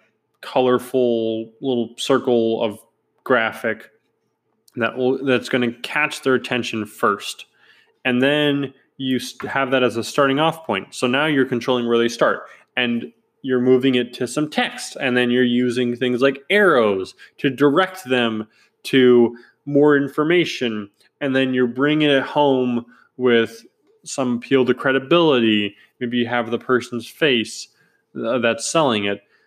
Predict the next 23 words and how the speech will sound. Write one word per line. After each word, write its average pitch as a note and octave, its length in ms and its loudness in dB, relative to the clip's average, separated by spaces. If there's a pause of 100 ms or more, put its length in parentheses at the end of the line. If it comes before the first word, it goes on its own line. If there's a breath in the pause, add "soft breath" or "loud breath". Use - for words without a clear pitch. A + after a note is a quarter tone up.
(160)
but A#2+ 120 0
that's A#2+ 200 -2
not B2 120 0
necessarily A#2 400 -2
the, A#2 160 -4
the A#2+ 120 -8
first A#3 320 0
thing A#2+ 160 0
you're G#2+ 100 0
gonna G#2 180 -4
see. A2 320 -14 (480 soft breath)
The - 100 -8
same D#3+ 360 0
thing D3+ 280 0
is C3 100 2
true B2 380 0
for A#2+ 180 -4
e-commerce A2 600 -4
and G#2 140 -12
building A2 340 -2
an G#2 80 -8
e-commerce G#2 640 -8
site. - 260 -4